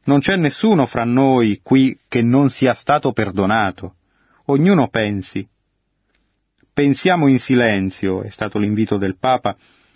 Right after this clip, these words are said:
le cose brutte che abbiamo fatto e come il Signore ci ha perdonato. La parabola ci dice proprio questo. Come Dio perdona noi, così anche noi dobbiamo perdonare chi ci fa del male.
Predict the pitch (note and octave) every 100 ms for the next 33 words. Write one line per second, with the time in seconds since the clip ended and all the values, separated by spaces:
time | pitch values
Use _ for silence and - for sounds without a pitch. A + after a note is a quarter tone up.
0 | _ - A#2 D#3 C3 C#3 A#2+ E3+ D3+ -
1 | A#2+ - G#2 A2 G#2 G2+ A#2+ G#2 - -
2 | F2+ - _ _ _ - - G3 F3+ B2+
3 | A2 - A#2 C3+ D3+ B2+ - A#2 A#2 G#2+
4 | G#2+ G2+ F2+ F#2+ - - - - - -
5 | - - _ _ - - - - - -
6 | - - C#3+ G3 C#3 A#2+ C#3+ D#3 B2 D3
7 | A#2 - B2+ A#2+ - A2+ G#2+ F#2+ - -
8 | G#2 - - - - D3+ D3 C3 D#3+ D3+
9 | A#2+ A2 C3+ B2+ A#2+ G2+ F#2 G#2+ - -
10 | A2+ C#3+ C3+ A#2+ A#2 D#3 C#3 G#2 G2+ A2
11 | G#2+ G#2 G#2 G2 G2 G2+ G2+ - G2+ -
12 | - G2 G2+ G2 G2 F2 F2